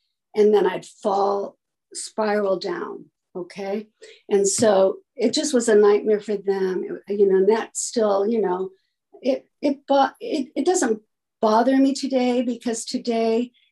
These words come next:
there's nothing I can do about that then, because it's so much innocence in all of it. It's like, as a mother, I, I don't know what to say. And so that's why I do work with people today, is 'cause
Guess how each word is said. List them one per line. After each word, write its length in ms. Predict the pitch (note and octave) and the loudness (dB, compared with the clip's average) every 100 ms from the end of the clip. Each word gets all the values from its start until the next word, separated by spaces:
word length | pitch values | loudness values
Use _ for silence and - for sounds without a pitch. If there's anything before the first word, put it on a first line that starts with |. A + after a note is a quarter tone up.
| _ _ | _ _
there's 220 | B3+ B3+ | 0 2
nothing 320 | C4 C4+ C4 | 2 2 2
I 80 | A3 | 0
can 260 | G#3+ G#3 F#3+ | 0 -4 -4
do 680 | - C4+ D4 G3+ C3+ B2 - - | -4 -4 -2 -2 -4 -10 -14 -10
about 480 | F#3+ F3+ F3+ - F3+ | -6 -4 -4 -6 -6
that 380 | F#3+ F3+ - | -4 -4 -6
then, 560 | F#3 F3 F3 A3 D4+ E4+ _ _ _ | 0 0 2 2 2 0 _ _ _
because 300 | B3 B3 B3+ | -4 0 0
it's 180 | B3 - | 0 -2
so 160 | C4 C4 | 2 4
much 300 | B3 G#3 - - | 4 2 -2 0
innocence 1040 | A#3+ D4+ B3+ G3+ F3 - - - - - _ _ | 2 2 0 0 0 -2 -8 -18 -18 -20 _ _
in 160 | G#3 F#3+ | -2 0
all 340 | - G3 B3+ | 0 -2 0
of 140 | C4+ E3+ | -2 -6
it. 260 | D3+ D3+ - | -8 -10 -6
It's 300 | G3+ G3 - | -6 -6 -4
like, 380 | G3+ F#3+ - _ _ _ _ _ _ - | -2 -2 -4 _ _ _ _ _ _ -4
as 160 | G#3 G3+ | 0 4
a 80 | |
mother, 340 | G3+ G#3+ A3+ A3 | 4 4 4 2
I, 260 | G#3 G#3 _ | 0 -2 _
I 120 | G#3 | -2
don't 160 | G#3 G#3 | 2 4
know 140 | G3+ | 2
what 200 | G3+ G#3+ | -2 -6
to 140 | - G#3 | -8 -16
say. 500 | - F#3+ D#3 - - | -12 -12 -12 -16 -4
And 160 | G3+ | -2
so 520 | G3 - G3+ F#3+ F3+ - _ | -2 -2 -2 -2 -4 -12 _
that's 200 | A#3+ A#3 | -10 -8
why 140 | A#3+ A3+ | -2 0
I 60 | |
do 200 | G3 G#3 | 0 -2
work 220 | F#3+ F#3 - | -2 -4 -8
with 160 | E3+ | -12
people 280 | - E3+ - | -10 -10 -10
today, 500 | - - - - - G#3 | -14 -16 -16 -20 -12 -10
is 160 | G3 | -8
'cause 260 | - A3 | -8 -10